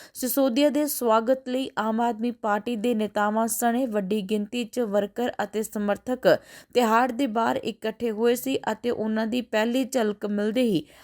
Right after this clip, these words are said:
ਆਤਿਸ਼ਬਾਜ਼ੀ ਨਾਲ ਉਹਨਾਂ ਦਾ ਸਵਾਗਤ ਕੀਤਾ ਗਿਆ। ਜੇਲ੍ਹ ਤੋਂ ਬਾਹਰ ਆਉਂਦੇ ਹੀ ਸਿਸੋਦੀਆ ਨੇ ਕਿਹਾ ਕਿ ਤੁਹਾਨੂੰ ਸਾਰਿਆਂ ਨੂੰ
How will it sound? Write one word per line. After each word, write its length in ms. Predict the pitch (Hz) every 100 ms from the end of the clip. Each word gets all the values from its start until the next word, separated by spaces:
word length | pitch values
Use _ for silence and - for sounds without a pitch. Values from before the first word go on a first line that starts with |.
| - 214
ਆਤਿਸ਼ਬਾਜ਼ੀ 760 | 233 233 262 - 220 220 240
ਨਾਲ 300 | 233 233 - 202
ਉਹਨਾਂ 280 | 208 226
ਦਾ 180 | 220 208 214
ਸਵਾਗਤ 580 | - 220 220 208 233
ਕੀਤਾ 340 | - 185 - 214
ਗਿਆ। 240 | 202 196 - - - 190
ਜੇਲ੍ਹ 320 | 180 247 269
ਤੋਂ 200 | 269 294
ਬਾਹਰ 320 | 214 233 247 -
ਆਉਂਦੇ 400 | 226 226 233 226
ਹੀ 160 | 247 269
ਸਿਸੋਦੀਆ 600 | 247 226 226 202 247 233
ਨੇ 140 | 226
ਕਿਹਾ 300 | - 220 233
ਕਿ 180 | 233 262
ਤੁਹਾਨੂੰ 440 | 262 220 214 208
ਸਾਰਿਆਂ 420 | 220 208 208 247 254
ਨੂੰ 140 | 180